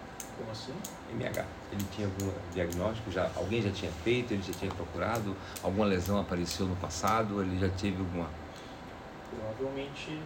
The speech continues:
Speaker 1: não, até porque ele não referiu nenhum episódio anterior. E por se tratar mesmo da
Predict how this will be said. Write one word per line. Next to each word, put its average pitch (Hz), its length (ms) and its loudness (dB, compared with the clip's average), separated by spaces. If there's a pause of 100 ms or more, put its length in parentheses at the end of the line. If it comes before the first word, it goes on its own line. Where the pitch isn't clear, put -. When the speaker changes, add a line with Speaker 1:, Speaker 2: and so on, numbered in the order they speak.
(180)
Speaker 1:
não, 156 140 -2 (180)
até 101 120 -4
porque - 200 -6
ele 113 140 -2
não 117 180 -2
referiu 113 360 -4
nenhum 107 240 -6 (100)
episódio 104 280 -4 (120)
anterior. 107 380 -4 (640)
E 104 160 -4 (220)
por 117 120 -2
se 131 140 -2
tratar 113 400 0
mesmo 107 300 -4
da 101 180 0